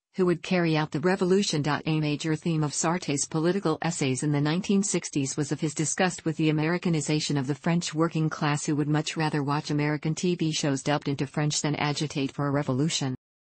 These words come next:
Sartre went to Cuba in the nineteen sixties to meet Fidel Castro and spoke with Ernesto Che Guevara.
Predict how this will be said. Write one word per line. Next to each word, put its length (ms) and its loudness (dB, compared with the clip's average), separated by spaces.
Sartre 480 2
went 220 2
to 80 -4
Cuba 420 -2
in 120 0
the 60 2
nineteen 480 0
sixties 520 -2
to 100 -2
meet 180 0
Fidel 320 0
Castro 600 0
and 140 0
spoke 360 -2
with 120 0
Ernesto 420 0
Che 260 0
Guevara. 540 -2